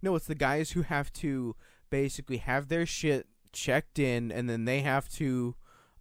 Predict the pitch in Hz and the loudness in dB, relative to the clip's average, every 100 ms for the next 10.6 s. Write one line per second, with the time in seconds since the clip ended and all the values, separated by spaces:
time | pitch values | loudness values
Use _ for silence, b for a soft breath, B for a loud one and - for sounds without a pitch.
0 | - 110 92 80 69 50 80 123 131 - | 0 4 4 2 -2 -6 -2 2 2 2
1 | 135 127 117 - 123 151 147 147 123 104 | -2 2 2 4 2 6 6 8 6 6
2 | - 123 107 147 - 175 127 113 - b | 4 0 0 0 0 2 2 2 -8 b
3 | b b 113 120 120 113 120 139 139 135 | b b -2 0 2 2 2 2 2 2
4 | 151 131 117 - 135 - 151 113 160 127 | 0 -2 -4 -6 -6 -4 -4 -4 -4 -2
5 | 147 - 120 101 123 117 117 113 - 107 | -2 -2 -4 -4 -4 -4 -4 -6 -6 -8
6 | 92 95 113 160 175 143 - - - b | -6 -4 0 0 2 0 -2 -12 -20 b
7 | b - 98 127 151 160 160 - 147 131 | b -4 0 2 0 0 -2 -2 2 6
8 | 131 123 113 - - 123 135 147 156 165 | 8 6 2 -8 -6 0 2 2 0 -2
9 | 143 139 135 123 123 110 107 113 147 147 | -2 -2 -4 -6 -4 -4 -2 -2 -2 -4
10 | 107 131 110 107 110 101 | -6 -6 -8 -6 -6 -6